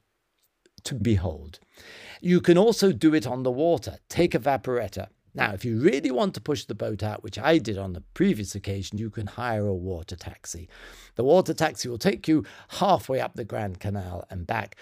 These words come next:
for about eighty to a hundred euros. You can decide whether it's worth that expense. Uh, my own family were a bit underwhelmed by the experience, 'cause you're getting the same as what you see on the vaporetta.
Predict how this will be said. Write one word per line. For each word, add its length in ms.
for 220
about 420
eighty 480
to 140
a 60
hundred 480
euros. 680
You 180
can 160
decide 400
whether 240
it's 180
worth 280
that 200
expense. 720
Uh, 120
my 220
own 160
family 320
were 60
a 40
bit 120
underwhelmed 720
by 160
the 100
experience, 480
'cause 220
you're 100
getting 280
the 80
same 280
as 140
what 120
you 100
see 180
on 100
the 100
vaporetta. 600